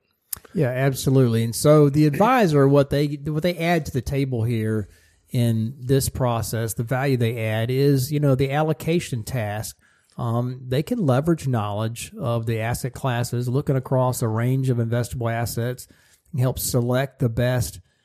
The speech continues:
portfolio, um, create a best portfolio that fits an individual risk tolerance, time horizon, personal goals, and their financial situation.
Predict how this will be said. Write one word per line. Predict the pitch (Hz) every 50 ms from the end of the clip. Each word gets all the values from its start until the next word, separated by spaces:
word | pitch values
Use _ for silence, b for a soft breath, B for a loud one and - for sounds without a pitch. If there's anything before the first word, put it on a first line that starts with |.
| _ _ _ _ _ -
portfolio, | - 147 123 - - - 135 131 127 135 139 131 131 123 127 127 127 139 143 135 131 151 -
um, | 123 117 117 113 110 110 107 107 107 107
create | - - - 143 143 143
a | 135
best | 127 131 131 127 -
portfolio | - 127 117 - - 127 123 127 127 127 131
that | 123 117 101 117 -
fits | - - - 139 131 -
an | 127 123
individual | 123 123 123 120 123 123 120 127 113
risk | 113 110 117 123 131 117 -
tolerance, | - - 143 135 143 139 143 143 139 - - -
time | - - 135 127 135
horizon, | 127 127 127 123 127 127 131 127 131 131 127 131 127 -
personal | - 127 127 120 - 131 120 117
goals, | 117 123 117 120 120 127 123 131 139 131 127
and | 120 107
their | 110 101
financial | 98 - 127 117 120 117 107 123 110
situation. | - - 120 - - 113 117 123 127 123 - - 143 143 127